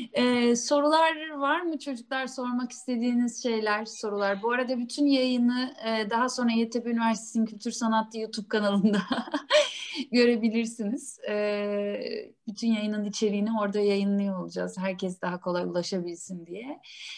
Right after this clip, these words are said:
Ee, sorular var mı? Sormak istedikleriniz var mı?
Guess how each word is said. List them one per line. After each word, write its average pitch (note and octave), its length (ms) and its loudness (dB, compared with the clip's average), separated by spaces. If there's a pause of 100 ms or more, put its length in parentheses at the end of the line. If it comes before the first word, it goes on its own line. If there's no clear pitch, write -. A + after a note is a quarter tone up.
(100)
Ee, A3+ 380 2
sorular C4 540 2
var C#4 180 4
mı? B3+ 120 2
Sormak A3 340 -2
istedikleriniz A3 680 -2
var G#3+ 200 0
mı? F#3+ 360 -2